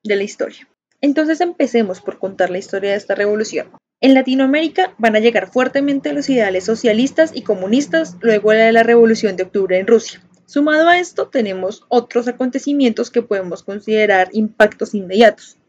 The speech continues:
Por un lado tenemos la revolución en Guatemala en mil novecientos cuarenta y cuatro,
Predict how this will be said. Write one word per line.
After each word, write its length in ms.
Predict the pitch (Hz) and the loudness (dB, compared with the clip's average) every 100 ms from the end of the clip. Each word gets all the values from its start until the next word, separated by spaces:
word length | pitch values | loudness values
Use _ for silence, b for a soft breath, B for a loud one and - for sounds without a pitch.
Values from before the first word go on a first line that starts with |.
| _ _ _ _ - | _ _ _ _ 4
Por 120 | 247 | 6
un 140 | 262 | 6
lado 180 | 311 349 | 4 4
tenemos 380 | 349 285 202 190 | 2 0 -2 -2
la 100 | 196 | 0
revolución 520 | 208 214 226 220 185 | 2 2 2 0 -4
en 120 | 180 | -4
Guatemala 640 | 185 196 185 208 277 320 - | -4 -4 0 2 2 2 0
en 120 | 226 | -2
mil 220 | 202 202 202 | -2 -4 -8
novecientos 580 | 202 220 220 185 - | -4 -4 -4 -10 -12
cuarenta 320 | - 190 180 170 | -8 -6 -6 -12
y 40 | |
cuatro, 360 | - 226 - | 0 0 0